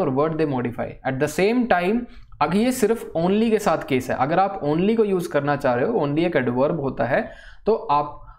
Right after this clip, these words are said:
उस वर्ड से पहले लिखेंगे जिसको आप एम्फसाइज करना चाह रहे हो या फिर मॉडिफाई करना चाह रहे हो। अब यहाँ पे देखिए, "I worked only two sums।"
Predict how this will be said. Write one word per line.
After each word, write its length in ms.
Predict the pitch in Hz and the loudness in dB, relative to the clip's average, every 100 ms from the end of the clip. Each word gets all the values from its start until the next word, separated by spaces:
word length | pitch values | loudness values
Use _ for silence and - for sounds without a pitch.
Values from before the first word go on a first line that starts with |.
| - | -2
उस 200 | 233 254 | 0 2
वर्ड 340 | 170 147 175 185 | 0 2 2 2
से 160 | - | 0
पहले 380 | 226 165 143 180 | 0 2 2 2
लिखेंगे 420 | 190 165 156 175 | 2 2 2 2
जिसको 360 | 196 170 - 202 | 2 0 0 0
आप 320 | 196 151 208 | 2 0 2
एम्फसाइज 500 | 156 147 160 156 151 | 0 0 0 0 0
करना 260 | 151 127 131 | 0 0 0
चाह 180 | 131 127 | 2 2
रहे 100 | 151 | 2
हो 60 | |
या 80 | 156 | 0
फिर 160 | - 190 | 0 0
मॉडिफाई 480 | 165 180 190 143 123 | 2 2 2 0 0
करना 260 | 117 117 | -2 -4
चाह 160 | 117 117 | -4 -4
रहे 100 | 120 | -6
हो। 80 | - - | -8 -2
अब 160 | 165 185 | 0 2
यहाँ 200 | 180 196 | 2 2
पे 80 | |
देखिए, 280 | 185 160 185 | 0 0 0
"I 160 | - 160 | 0 0
worked 520 | 170 151 165 196 208 233 - _ - 151 | 0 0 0 0 -2 -6 -12 _ -8 -2
only 320 | 170 185 214 - 208 | 0 2 0 0 0
two 180 | 214 202 | 0 0
sums।" 260 | 147 120 | -2 -4